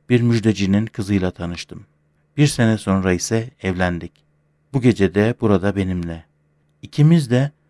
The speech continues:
Tanrı'nın bizi burada, bugün sizinle İsa Mesih'in hikayesini ve Tanrı'nın bizim için neler yaptığını paylaşmamız için bir araya getirdiğine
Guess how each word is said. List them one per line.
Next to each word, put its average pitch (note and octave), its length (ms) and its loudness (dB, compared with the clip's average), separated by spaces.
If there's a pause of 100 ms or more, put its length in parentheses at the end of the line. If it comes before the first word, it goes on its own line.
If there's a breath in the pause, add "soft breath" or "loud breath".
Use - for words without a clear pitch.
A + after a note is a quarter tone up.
(180)
Tanrı'nın G2 720 -2
bizi G2 260 -2
burada, G#2+ 440 2 (520)
bugün B2+ 280 2
sizinle G#2+ 680 2 (460)
İsa A2+ 360 0
Mesih'in A2 460 0
hikayesini B2+ 800 0 (500)
ve G#2 120 0
Tanrı'nın A#2+ 580 2
bizim A#2 280 2
için G#2 380 -2
neler A#2 280 2
yaptığını G2 480 -2
paylaşmamız G2 680 -2
için G2+ 340 -8 (340)
bir C3 120 2
araya G#2 280 2
getirdiğine F#2 720 -4